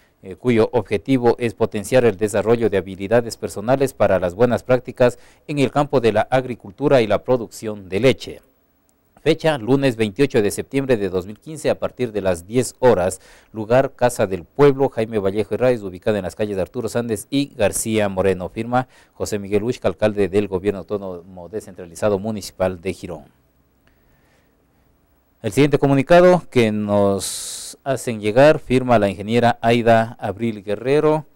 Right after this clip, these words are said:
administradora del Museo de la Defensa, Casa de los Tratados. Dice lo siguiente: "Como el día veintiséis de septiembre del presente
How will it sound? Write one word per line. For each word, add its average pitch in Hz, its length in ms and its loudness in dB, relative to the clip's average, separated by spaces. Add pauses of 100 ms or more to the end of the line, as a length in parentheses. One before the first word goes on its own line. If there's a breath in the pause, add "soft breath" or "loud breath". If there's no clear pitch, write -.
(220)
administradora 110 800 -2
del 101 100 -6
Museo 117 640 -4 (560)
de 101 180 -6
la 107 140 2
Defensa, 107 480 -6
Casa 104 400 -6
de 95 100 -10
los 98 220 -4
Tratados. 92 540 2
Dice 110 260 -6
lo 104 120 0
siguiente: 101 600 -6 (1300 soft breath)
"Como 120 200 4
el 123 80 6
día 180 220 6
veintiséis 143 520 2
de 139 100 2
septiembre 139 460 0
del 123 180 0
presente 120 680 -4